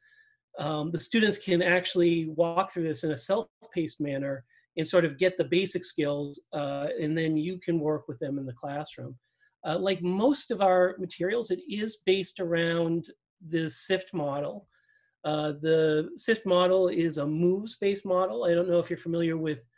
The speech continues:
the idea of moves in pedagogy, but the idea is, uh, you know, moves are a set of things one can do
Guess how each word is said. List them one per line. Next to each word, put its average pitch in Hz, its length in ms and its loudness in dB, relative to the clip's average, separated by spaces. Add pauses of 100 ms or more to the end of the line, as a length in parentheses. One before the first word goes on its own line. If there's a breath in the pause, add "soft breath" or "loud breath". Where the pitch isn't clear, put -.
(320 soft breath)
the 170 100 4
idea 165 280 4
of 147 140 0
moves 165 600 0
in 151 440 -2
pedagogy, 147 680 -4
but 147 120 -6
the 180 100 4
idea 208 340 0
is, 175 560 0 (960 loud breath)
uh, 165 60 -8
you 190 200 0
know, 185 80 0
moves 226 380 4
are 185 280 8
a 185 200 2
set 190 420 0 (200)
of 175 320 2
things 208 400 -2
one 185 240 0
can 170 320 0
do 147 340 -2